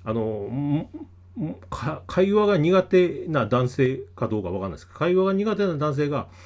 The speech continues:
じゃあすっごく話が上手くなって、会話が得意な人としてですね、帰り咲いてその女性と話すっていうようなことになるのか、するのかですね。うん。っていうこと自体が難しいですよ。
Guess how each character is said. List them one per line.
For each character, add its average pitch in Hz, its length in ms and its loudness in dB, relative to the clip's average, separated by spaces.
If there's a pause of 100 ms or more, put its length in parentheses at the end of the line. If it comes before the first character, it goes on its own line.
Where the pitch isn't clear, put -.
(140)
じ - 180 -4
ゃ 113 80 0
あ 90 40 -6
す - 160 -10
っ - 20 -8
ご 135 220 0
く 131 100 -2
話 120 260 -4
が 98 80 -4
上 98 180 -6
手 - 40 -10
く 107 60 -8
な 87 80 -8
っ - 20 -16
て、 - 80 -16
会 113 220 -4
話 113 80 0
が 107 100 -2
得 131 260 -4
意 131 60 -2
な 110 140 -2 (560)
人 156 160 -2
と 123 120 -2
し - 100 -8
て 127 120 -4
で 76 120 -8
す - 80 -12
ね、 110 160 -8
帰 131 180 -6
り 131 100 -4
咲 139 160 -2
い 101 40 -4
て 104 120 -4
そ 123 120 -4
の 120 120 -4
女 95 140 -6
性 92 100 -8
と 90 140 -8
話 131 220 -2
す - 60 -20
っ - 20 -20
て - 160 -6 (420)
い 135 100 2
う 160 40 4
よ 156 120 0
う - 20 0
な 135 80 -2
こ 131 120 -2
と 113 120 -2
に 80 160 -8 (420)
な 113 200 0
る 131 140 0
の 110 100 -2
か、 - 360 -10 (300)
す - 180 -10
る 139 80 0
の 131 100 0
か - 120 -12
で - 80 -18
す - 80 -14
ね。 120 140 -6 (580)
う 107 60 -6
ん。 85 120 -6
っ - 20 -16 (160)
て 156 120 -2
い 175 80 -2
う 180 60 -2
こ 170 100 -2
と 131 60 -2
自 107 100 -4
体 87 160 -4
が 78 80 -10
難 113 340 -6
し 143 320 -6
い - 20 -16
で - 100 -16
す - 60 -20
よ。 - 140 -18